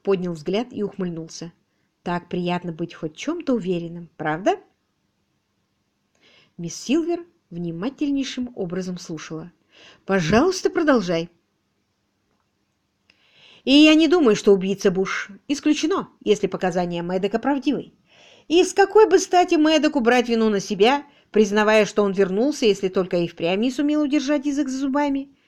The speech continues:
И тут мы снова возвращаемся к нашему расписанию. Двадцать один сорок шесть,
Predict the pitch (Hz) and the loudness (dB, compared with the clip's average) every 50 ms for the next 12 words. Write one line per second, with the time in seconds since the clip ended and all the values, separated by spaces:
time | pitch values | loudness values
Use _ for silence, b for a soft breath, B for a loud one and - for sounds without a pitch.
0 | b b b b b b b b - 170 - 185 185 180 185 180 - - 185 196 | b b b b b b b b -12 -8 -6 -6 -4 -4 -4 -4 -4 -4 -2 0
1 | 214 220 214 208 208 190 208 202 - - 220 202 202 196 190 - 196 - 226 320 | 2 2 2 0 0 0 -2 -2 -2 -2 0 0 0 -2 -4 -6 -6 -4 -4 -4
2 | 370 359 - 349 330 330 311 - - 311 294 - 254 190 170 156 143 117 - - | -4 -2 -2 -2 -2 -2 -4 -4 -6 -6 -6 -4 -4 -4 -4 -6 -8 -10 -12 -16
3 | _ _ _ _ _ _ _ _ _ _ _ 160 147 180 190 208 196 196 - 196 | _ _ _ _ _ _ _ _ _ _ _ -14 -6 -2 0 0 0 0 -2 -2
4 | 190 202 185 180 220 247 262 247 - 220 214 202 - - - 190 160 - - - | 0 0 -2 -2 -2 -4 -4 0 0 0 0 0 -2 -6 -6 -6 -6 -6 -10 -16
5 | _ | _